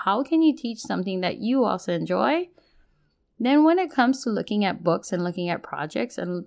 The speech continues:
looking for things to do for your family, it will become simpler. I remember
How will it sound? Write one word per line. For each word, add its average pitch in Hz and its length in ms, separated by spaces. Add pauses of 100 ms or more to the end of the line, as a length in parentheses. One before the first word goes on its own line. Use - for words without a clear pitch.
looking 196 360
for 175 160
things 175 420
to 185 120
do 165 200
for 220 140
your 247 160
family, 285 460 (880)
it 208 260
will 208 220
become 180 520
simpler. - 480 (1000)
I 202 140
remember 233 480